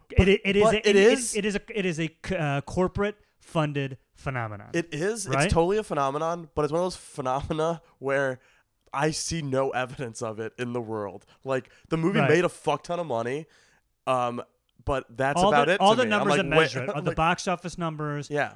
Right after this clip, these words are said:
Speaker 2: and, and all the,
Speaker 1: Who
Speaker 2: all
Speaker 1: are the people? But, like, I've never
Speaker 2: Exactly.
Speaker 1: seen someone wearing
Speaker 2: That's
Speaker 1: a
Speaker 2: exactly
Speaker 1: shirt
Speaker 2: my point.
Speaker 1: like you are.
Speaker 2: It is apparently supposed to be the biggest thing of all time, but I'm like, I don't know one person who could tell me what happens in that movie.
Speaker 1: Yeah.
Speaker 2: And I saw it, and I'm like,
Speaker 1: I just say it's
Speaker 2: "So the
Speaker 1: Fern
Speaker 2: tree?"
Speaker 1: Gully.
Speaker 2: Yeah, I
Speaker 1: Yeah.
Speaker 2: mean, or
Speaker 1: <laughs>
Speaker 2: like,
Speaker 1: Have
Speaker 2: or
Speaker 1: you seen
Speaker 2: Dances with
Speaker 1: Fern Gully?
Speaker 2: Wolves,
Speaker 1: Yeah.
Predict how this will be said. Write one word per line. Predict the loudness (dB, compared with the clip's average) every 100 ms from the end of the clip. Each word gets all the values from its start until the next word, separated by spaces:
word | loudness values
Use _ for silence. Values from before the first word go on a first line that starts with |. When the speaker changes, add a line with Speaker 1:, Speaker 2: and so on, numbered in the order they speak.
| -8
Speaker 2:
and, | -6 -4
and | -4
all | -2 -2
the, | 0
Speaker 1:
Who | 4
Speaker 2:
all | 4
Speaker 1:
are |
the | 4
people? | 0 -4 0 0
But, | 2
like, | 0
I've | 2
never | 4 4
Speaker 2:
Exactly. | 4 -2
Speaker 1:
seen |
someone | -2 0 2
wearing | 4
Speaker 2:
That's | 4 2
Speaker 1:
a |
Speaker 2:
exactly | 4 4 4
Speaker 1:
shirt |
Speaker 2:
my | 2
point. | 2 2 2
Speaker 1:
like | -2 -2
you | -2 -2
are. | -2 0
Speaker 2:
It |
is | 0
apparently | 6 6 6 2 -4
supposed | -4 -4
to | -4
be | -4 -4
the | -6
biggest | -4 -2 -2 -4
thing | -4 -4
of | 0
all | -2
time, | -2 -6 -6 -6
but | -6
I'm |
like, | -6 -6
I | -6
don't | -4
know |
one | -4 -4 -4
person | -4 -8 -8 -10 -12 _ -10
who | -8
could | -6
tell | -4 -2 -2
me | -2
what | -6
happens | -6 -8 -10
in | -10
that | -10
movie. | -10 -12 -16 -20 _
Speaker 1:
Yeah. | -6 -2
Speaker 2:
And | 0
I |
saw | 0 2 0
it, | -2
and | -8
I'm | -6
like, | -6 -2
Speaker 1:
I | -2
just | -2 -4
say | -2 -2
it's | -2
Speaker 2:
"So | -2
the | 0
Speaker 1:
Fern | 0
Speaker 2:
tree?" | 0
Speaker 1:
Gully. | -2 -4 -6 -4
Speaker 2:
Yeah, | -2 -4 -6
I |
Speaker 1:
Yeah. | -4
Speaker 2:
mean, | -2
or | 0
Speaker 1:
<laughs> | 2
Speaker 2:
like, | 2
Speaker 1:
Have | 0
Speaker 2:
or |
Speaker 1:
you | -2
seen | 0 -2
Speaker 2:
Dances | 0 -2
with | -2
Speaker 1:
Fern | 0
Gully? | 2
Speaker 2:
Wolves, | 2 2 -2 -6
Speaker 1:
Yeah. | -6